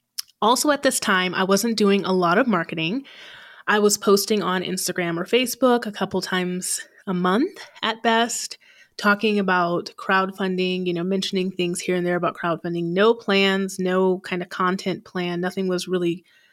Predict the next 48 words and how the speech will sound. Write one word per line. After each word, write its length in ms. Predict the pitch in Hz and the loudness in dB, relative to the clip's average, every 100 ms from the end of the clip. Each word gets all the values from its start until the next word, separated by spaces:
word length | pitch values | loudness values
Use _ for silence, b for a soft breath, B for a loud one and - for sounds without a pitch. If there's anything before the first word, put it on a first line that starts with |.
| b b _ | b b _
cohesive. 680 | - 190 202 214 - 185 175 | -2 0 2 0 2 0 0
And 140 | 185 | -2
I 80 | 180 | 0
was 240 | 185 180 | -2 -2
really 260 | 196 226 226 | 4 4 4
just 320 | 208 202 - | 2 0 0
trying 340 | - - 196 196 | -4 0 0 0
to 100 | 190 | 0
figure 260 | 196 185 | 0 0
it 60 | 180 | 0
out. 160 | 165 - | 0 -2
I 20 | |
was 160 | 180 | -4
looking 240 | 196 196 185 | -4 -2 -4
at 100 | 175 | -4
what 120 | 170 | -4
everybody 400 | - 185 208 220 | -2 2 4 4
else 220 | 220 220 226 | 4 2 -4
was 140 | 220 | -2
doing, 500 | 185 175 170 170 180 b b b b _ | -2 0 -2 -6 -8 b b b b _
and 120 | 190 | -2
I 60 | 175 | -2
was 120 | 175 | -4
trying 280 | - 185 185 | -4 -2 -2
to 80 | 175 | -6
copy 520 | - 185 202 196 170 | -4 -2 0 0 2
it 260 | 165 - _ _ _ _ _ _ - | 0 -2 _ _ _ _ _ _ -6
with 540 | 175 185 165 - - - | 0 2 0 -4 -18 -14
my 500 | 175 180 175 170 170 - | -6 -2 0 0 -2 -2
information. 680 | 175 175 165 139 - - | -2 -2 -2 -2 -6 -6
So 280 | 202 175 170 B B B B B _ | -4 -2 -2 B B B B B _
I 60 | 190 | -2
was 160 | 196 | 0
trying 200 | - 202 | 0 -2
to 60 | 190 | -2
look 220 | 185 196 | -2 0
at 120 | 190 | 0
what 120 | 180 | 0
other 180 | 160 180 | -4 -4
people 200 | 180 190 | -4 -6
were 100 | 180 | -6
doing 280 | 175 180 180 | -4 -4 -4
and 100 | 175 | -6
kind 220 | - 180 | -6 -6
of 100 | 170 - | -8 -8
almost 300 | 180 165 - | -8 -8 -8
template. 440 | - 180 208 233 - b b b b _ | -10 -4 0 0 -4 b b b b _
So 440 | - 180 170 165 | 0 2 2 -2